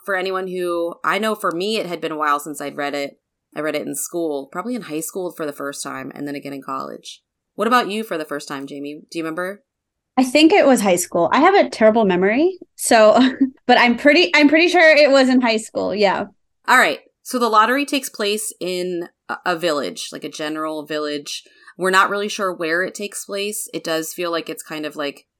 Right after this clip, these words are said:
Speaker 1: a small village somewhere in the U S, maybe,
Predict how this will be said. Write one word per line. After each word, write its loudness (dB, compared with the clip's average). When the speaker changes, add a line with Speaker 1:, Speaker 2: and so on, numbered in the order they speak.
Speaker 1:
a -8
small -4
village -6
somewhere -6
in -8
the -6
U -8
S, -6
maybe, -4